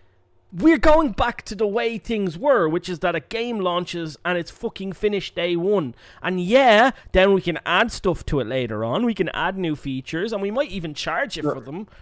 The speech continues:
Speaker 1: right, in, in terms of an add-on or whatever. But the game is done on day one, and there was no beta tests. Yeah, there was some stress test stuff, but that was all free. You didn't even have to pay to get in, uh, get access to that."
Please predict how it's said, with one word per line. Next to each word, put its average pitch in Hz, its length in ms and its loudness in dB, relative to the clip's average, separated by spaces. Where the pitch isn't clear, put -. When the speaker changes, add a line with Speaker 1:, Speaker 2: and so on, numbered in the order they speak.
Speaker 1:
right, 165 240 -2
in, 170 160 0
in 147 60 -6
terms 175 280 0
of 151 80 -6
an 139 180 -6
add-on 165 480 4
or 123 120 -2
whatever. 131 480 -4
But 185 380 2
the 175 80 2
game 202 680 0
is 156 160 -2
done 202 400 6
on 156 140 2
day 160 280 2
one, 147 320 0
and 139 160 -6
there 135 100 -4
was 131 120 -10
no 165 180 0
beta 170 320 0
tests. - 440 -8
Yeah, 165 140 -4
there 165 80 -8
was 143 100 -12
some 147 140 -10
stress - 360 -14
test - 360 -16
stuff, 135 200 -10
but - 80 -10
that 302 180 4
was 285 120 4
all 185 100 6
free. 277 360 -6
You 185 100 -2
didn't 320 140 -4
even 311 100 -6
have 185 160 -8
to - 40 -2
pay 320 260 0
to 196 100 -6
get 220 180 -2
in, 294 260 -8
uh, 196 120 -12
get 208 160 -8
access - 320 -12
to 123 60 -14
that." 104 140 -12